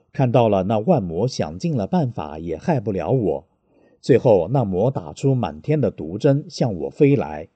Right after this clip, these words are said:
我发出一念：“你们打不到我。”瞬间佛法神通出现了，我真实地体会到了师父说的佛法神通的无比威力。那些毒针飞到我面前就消失了，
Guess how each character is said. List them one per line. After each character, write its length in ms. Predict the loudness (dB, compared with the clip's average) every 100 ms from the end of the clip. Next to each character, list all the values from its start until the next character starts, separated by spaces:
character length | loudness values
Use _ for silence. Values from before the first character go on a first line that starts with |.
| _ _ _
我 220 | 0 2 4
发 240 | 2 0
出 200 | 0 0
一 200 | -2 -2
念 400 | 0 0 -2 -10 _ _ _
：“你 160 | -4 0
们 160 | 0 0
打 220 | -4 -6
不 180 | -6 0
到 200 | 2 0
我。” 320 | -2 -8 -10 _ _ _ _ _
瞬 320 | 0 2 2
间 380 | 0 -2 -2 -8 -16
佛 240 | 0 2
法 180 | 2 -2
神 260 | -6 -8 -4
通 300 | 0 0 -2
出 180 | -4 0
现 240 | 0 0
了， 280 | -4 -12 -14 _ _ _ 0
我 180 | 2 6
真 220 | 4 4
实 160 | 4
地 100 | 4
体 220 | 4 0 0
会 180 | 2
到 240 | 2 2 0
了 180 | -2 -4
师 220 | -4 -4
父 160 | -4
说 240 | -2 2 2
的 180 | 2 -4
佛 280 | -2 0
法 200 | 0 -4
神 280 | -6 -10 -6
通 200 | -2 0
的 140 | 2 0
无 220 | 0 -2
比 200 | -2 -6
威 260 | -2 0 0
力。 300 | -2 -4 -12 _ _ _ -4
那 120 | 0
些 180 | 2 2
毒 220 | 0 2
针 260 | 4 4
飞 200 | 4 4
到 140 | 4 2
我 140 | 0
面 240 | 0 -2 -2
前 380 | -8 -10 -10 -6
就 240 | -4 -4
消 280 | -4 -2 -2
失 260 | 0 0
了， 220 | 0 -4